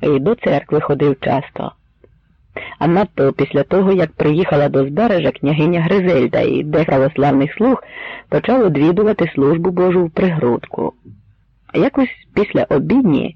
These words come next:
затримався піп в алтарі. Люди вже всі вийшли, тільки якась Гризельдина покоївка все ще стояла навколішках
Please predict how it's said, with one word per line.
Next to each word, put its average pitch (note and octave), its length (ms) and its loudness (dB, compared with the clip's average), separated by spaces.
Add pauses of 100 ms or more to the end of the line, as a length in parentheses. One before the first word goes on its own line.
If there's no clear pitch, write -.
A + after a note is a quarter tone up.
(600)
затримався D#3 680 0
піп - 320 -4 (140)
в D#3+ 80 0
алтарі. E3 560 -2 (920)
Люди E3+ 280 2
вже D#3 240 2
всі C#3 300 0
вийшли, G#3 520 0 (800)
тільки A3 260 0
якась G#3+ 420 0
Гризельдина F3 680 2
покоївка F#3 600 0
все B3 200 -2
ще F3 140 -4
стояла C#3 460 0
навколішках D3+ 720 0